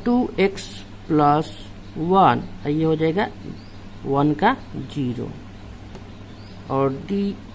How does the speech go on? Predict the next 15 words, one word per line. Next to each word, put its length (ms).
equal 540
to 220
डी 160
टी 180
बटा 320
में 160
डी 360
एक्स। 280
तो 140
क्या 160
आएगा 240
यहाँ 240
पर, 180
टू 240
एक्स 240